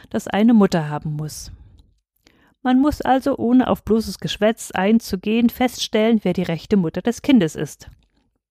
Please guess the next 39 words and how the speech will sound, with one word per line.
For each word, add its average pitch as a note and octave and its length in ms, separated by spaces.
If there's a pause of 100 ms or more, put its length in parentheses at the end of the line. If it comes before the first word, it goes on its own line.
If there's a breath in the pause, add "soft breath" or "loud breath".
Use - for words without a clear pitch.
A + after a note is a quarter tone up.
(1080 loud breath)
Und G#3+ 160
mit F3+ 200
ärgerlicher G3 500
Stimme G3+ 420
rief F3+ 160
er F3 80
den E3 180
Gerichtsdiener G3 680
und - 140
befahl D#3+ 400
ihm, G#3 100
eine G3 220
Kreide - 400
zu - 240
holen. D#3+ 300 (1300 soft breath)
Der C4+ 140
Gerichtsdiener A#3 640
ging G3 240
und A3+ 160
brachte - 340
ein F#3+ 140
Stück - 240
Kreide. C#3+ 480 (2500 loud breath)
„Zieh - 260
mit D4 220
der C#4 80
Kreide G3 480
da A3 220
auf B3 120
dem C4+ 160
Fußboden A#3+ 600
einen A3 280
Kreis, F3+ 480
in G3 140
dem F#3 220
drei F#3+ 240
Personen G3 400
stehen E3+ 340
können“, D#3+ 340